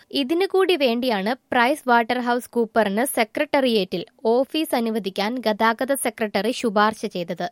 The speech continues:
കൺസൾട്ടൻസി പണത്തിന് ലോകബാങ്ക് വായ്പയും. റീബിൽഡ് കേരളയിൽ നെതർലാൻഡ്സ് ആസ്ഥാനമായ കെ പി എം ജിയെ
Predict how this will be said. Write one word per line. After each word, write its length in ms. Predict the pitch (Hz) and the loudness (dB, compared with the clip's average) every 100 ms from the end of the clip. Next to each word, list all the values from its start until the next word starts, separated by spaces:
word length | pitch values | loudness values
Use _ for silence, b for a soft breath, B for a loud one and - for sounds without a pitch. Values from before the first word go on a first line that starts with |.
| _ - | _ 2
കൺസൾട്ടൻസി 840 | 302 302 370 392 349 370 359 349 | 2 2 -2 -2 0 -2 0 -4
പണത്തിന് 480 | 320 294 277 240 226 285 | 0 -2 -2 -4 -2 0
ലോകബാങ്ക് 800 | 240 240 240 277 254 233 233 | 2 2 2 2 4 4 2
വായ്പയും. 500 | 220 202 185 180 180 175 190 _ 220 | 2 2 2 -2 -6 -6 -10 _ -4
റീബിൽഡ് 580 | 262 311 311 370 381 | -2 -2 0 0 0
കേരളയിൽ 580 | 381 302 285 285 269 170 - - | 0 0 0 0 -2 -2 -8 -8
നെതർലാൻഡ്സ് 760 | 247 254 240 339 339 311 320 302 | -2 0 4 4 4 2 2 2
ആസ്ഥാനമായ 560 | 262 - 277 269 262 220 190 220 | 2 2 0 0 -2 -2 0 -2
കെ 180 | - 254 240 | 0 -2 -2
പി 160 | - | -2
എം 180 | 302 302 269 | 0 0 0
ജിയെ 260 | 277 269 | 2 2